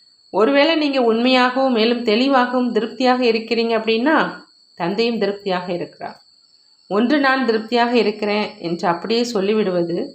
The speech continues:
இன்னொன்று உண்மையாகவும் தெளிவாகவும் நான் திருப்தியாக இருக்கிறேன் அப்படின்னு சொல்றது.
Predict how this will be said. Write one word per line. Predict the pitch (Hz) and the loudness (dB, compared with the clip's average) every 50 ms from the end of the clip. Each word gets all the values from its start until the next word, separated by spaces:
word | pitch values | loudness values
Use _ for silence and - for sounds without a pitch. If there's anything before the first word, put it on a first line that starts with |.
| - _ _ _ - | -16 _ _ _ -10
இன்னொன்று | 180 196 214 233 233 226 240 240 | -6 -4 -2 -2 -2 0 0 0
உண்மையாகவும் | 226 196 190 214 247 262 262 254 247 240 254 247 247 247 247 247 | 0 0 0 0 2 4 4 4 4 2 2 2 2 0 0 0
தெளிவாகவும் | 202 190 208 240 247 247 220 214 214 208 208 220 214 | 0 0 2 2 2 2 2 2 2 0 -2 -2 0
நான் | 196 175 175 175 170 | 0 0 0 0 -2
திருப்தியாக | 180 185 196 - - 202 190 190 - 190 | -4 -4 -6 -4 -4 -4 -4 -4 -4 -4
இருக்கிறேன் | 175 170 170 - - 175 175 170 | -4 -4 -4 -6 -6 -4 -4 -4
அப்படின்னு | 165 165 165 180 220 | -4 -6 -6 -6 -6
சொல்றது. | 233 - - 156 - - 135 - | -6 -6 -6 -6 -6 -8 -12 -14